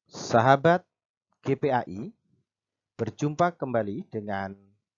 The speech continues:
program pengembangan keprofesian berkelanjutan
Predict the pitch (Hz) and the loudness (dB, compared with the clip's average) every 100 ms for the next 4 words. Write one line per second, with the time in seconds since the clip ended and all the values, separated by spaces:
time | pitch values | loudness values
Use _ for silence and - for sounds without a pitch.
0 | _ _ _ _ _ - 123 127 160 180 | _ _ _ _ _ -4 -4 0 -2 -2
1 | 175 151 139 127 123 113 110 - 101 - | -4 -6 0 0 0 -4 -6 -10 -10 -8
2 | 87 - 92 - 127 151 147 147 147 143 | -8 -10 -14 -6 -6 -4 -8 -8 -10 -8
3 | 147 147 156 220 | -8 -4 -4 -6